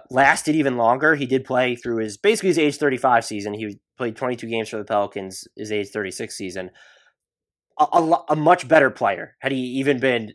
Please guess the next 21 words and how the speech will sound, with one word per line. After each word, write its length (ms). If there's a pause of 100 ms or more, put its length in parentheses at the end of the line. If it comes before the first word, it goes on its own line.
(160)
able 200
to 60
shoot 420 (100)
on 260
relatively 800 (680)
microscopic 800
volume, 300
one 240
three-point 440
attempt 320
per 120
game, 240
and 100
sniffed, 340
like, 160
thirty-three 460
percent 440
even, 300 (220)
something 320
around 240
there. 160